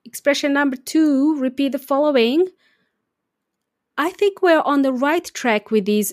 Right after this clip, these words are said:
strategies." "I think we are on the right track with these strategies."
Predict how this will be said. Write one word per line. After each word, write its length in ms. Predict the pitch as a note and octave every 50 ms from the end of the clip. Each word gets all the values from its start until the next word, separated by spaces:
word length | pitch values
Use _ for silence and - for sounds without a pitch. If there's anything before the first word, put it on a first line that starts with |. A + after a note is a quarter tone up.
| - F#3
strategies." 1000 | - - - A#3+ A#3 A3+ A3 - - E3+ D#3+ E3+ F3 E3+ - - - - - - _ _ _ _ _ _ _ _ _ _ _ _ _ _ _ _ _ _ _ _ _ _ _ _ _ _ _ _ _ _ _ _ _ _ _ _ _ _ _ _ _ _ _ _ _ _ _ _ _ _ _ _ _ _ _ _ _ _ _ _ _ _ _ _ _ _ _ _ _ _ _ _ _ _ _ _ _ _ _ _ _ _ _ _ _ _
"I 120 | C4 D#4 D#4+
think 260 | - E4+ E4+ D#4+ D#4+
we 100 | D4 C#4+
are 120 | C4 -
on 180 | - B3 A#3+ A#3
the 100 | A3 G#3+
right 300 | G3+ G#3+ B3+ D#4+ F#4 F#4
track 420 | - - - A#3 G3 F#3+ G3 -
with 160 | - G#3+ F#3+ F#3
these 240 | G3+ G#3+ G#3 G3 - -
strategies." 1080 | - - - - B3 A#3+ A3 G3+ F#3 E3+ D#3+ D#3 D#3 D#3+ - - - - - - -